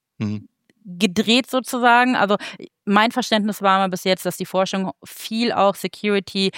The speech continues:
Speaker 2: eher als Notbremse, nenn ich's mal, gesehen hat. Also für
Speaker 1: Mhm.
Speaker 2: dann, wenn das nichts passiert sozusagen und nicht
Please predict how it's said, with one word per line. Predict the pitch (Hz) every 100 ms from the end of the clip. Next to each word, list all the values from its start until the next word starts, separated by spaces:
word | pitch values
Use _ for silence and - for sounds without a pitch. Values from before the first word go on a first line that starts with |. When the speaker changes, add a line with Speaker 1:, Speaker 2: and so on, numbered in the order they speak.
| - - -
Speaker 2:
eher | 190 190 -
als | 180 170 - _ _ -
Notbremse, | 160 175 180 196 254 _ _ 240 247 240
nenn | 240 240 247
ich's | -
mal, | 240 233 240 -
gesehen | 214 220 240 247
hat. | 247 -
Also | 190 196
für | 180 202
Speaker 1:
Mhm. | -
Speaker 2:
dann, | 190 208 214 190
wenn | 208 208 202 - _
das | 190 -
nichts | 208 - -
passiert | 185 - 226 -
sozusagen | 262 247 247 240 226 -
und | 202
nicht | 208 208 -